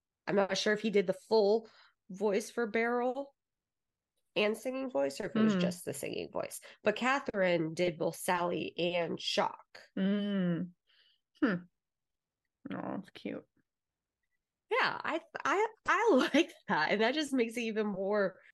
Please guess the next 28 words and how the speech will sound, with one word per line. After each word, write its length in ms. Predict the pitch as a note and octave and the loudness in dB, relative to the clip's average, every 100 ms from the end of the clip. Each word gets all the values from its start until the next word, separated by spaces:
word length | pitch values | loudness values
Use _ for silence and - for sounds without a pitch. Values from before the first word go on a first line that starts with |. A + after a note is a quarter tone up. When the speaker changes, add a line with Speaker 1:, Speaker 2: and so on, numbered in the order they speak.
| _ _ A#3 | _ _ 4
Speaker 2:
Yeah, 160 | F#3 | 6
I 20 | |
like, 220 | F#3 F#3 F#3 | 6 4 0
Speaker 1:
fun. 200 | F#3 G#3+ - | -6 -10 -6
Speaker 2:
yeah. 360 | F#3+ - - G3 _ _ _ _ _ _ _ - | -2 -2 -4 -10 _ _ _ _ _ _ _ -6
I 40 | G3+ | -2
like 140 | G3+ | 2
when 100 | F3+ | 2
they 100 | F3 | 4
Speaker 1:
And 0 | |
Speaker 2:
revisit 440 | E3 E3 E3 E3 | 2 0 -2 -2
it. 160 | - - F#3+ - _ _ _ _ _ _ _ | -6 -8 -12 -20 _ _ _ _ _ _ _
Speaker 1:
same 340 | - - F#4 C#4 | -8 0 2 4
here. 420 | F3+ D#3+ - - _ _ _ _ | 2 0 -4 -12 _ _ _ _
I 40 | F#3+ | 0
do 140 | G#3 | 2
have 160 | A#3 B3+ | 2 0
to 100 | D4 | -4
say, 380 | G#3+ F3 E3+ E3 _ _ _ - | -2 0 0 -4 _ _ _ -2
I'm 100 | B3+ | 2
not 160 | C#4 | 4
gonna 160 | E4 D#4 | 2 2
lie, 320 | B3+ D#4 F4 - | 4 4 2 2
I 100 | A3 | 0
may 920 | G3+ G3 G3 F3+ F#3 G3 B3+ C#4 C#4+ _ _ _ _ _ _ _ _ | 0 2 2 2 0 0 -2 -4 -8 _ _ _ _ _ _ _ _
watch 580 | G3+ G3+ F3+ F#3+ G3+ - | -2 0 0 -2 -6 -6
this 400 | B3+ B3+ B3+ - _ - | -4 -4 -6 -16 _ -4
about 400 | F#3+ G#3 B3 | -2 -2 -6